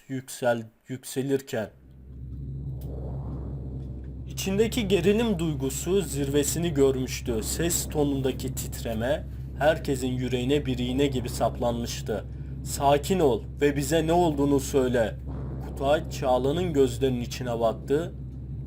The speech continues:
Irislerinden saklamaya çalıştığı gerçeği görmek istercesine odaklanıyordu.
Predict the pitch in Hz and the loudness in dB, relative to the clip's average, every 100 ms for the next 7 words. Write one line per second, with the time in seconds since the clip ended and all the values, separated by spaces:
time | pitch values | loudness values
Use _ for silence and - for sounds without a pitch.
0 | - 147 143 160 - 139 135 135 135 151 | -6 -4 -2 -2 -2 2 2 2 2 0
1 | 143 143 131 127 123 147 135 139 120 131 | 0 -2 -4 -4 0 0 0 -2 -4 -4
2 | - 131 123 120 120 - 131 135 123 117 | 2 2 4 2 0 0 0 0 0 -2
3 | 117 123 - - 139 135 120 113 - 113 | -2 -4 -4 0 2 2 0 -4 -4 -2
4 | 110 107 - 117 117 113 104 107 | 0 -2 -2 -4 -2 -2 0 -2